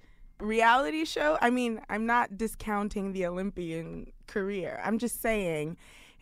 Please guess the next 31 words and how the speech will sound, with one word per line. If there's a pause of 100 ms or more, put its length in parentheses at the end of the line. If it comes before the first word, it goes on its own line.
(120)
it's (200)
her
association
with
a
family (280)
that
sort
of
leans
into
this
reality
thing
that
Donald
Trump
is
obsessed
with. (880)
And
so, (440)
eh, (240)
trans
people
are (220)
nothing
but (840)
a, (220)
a
s-,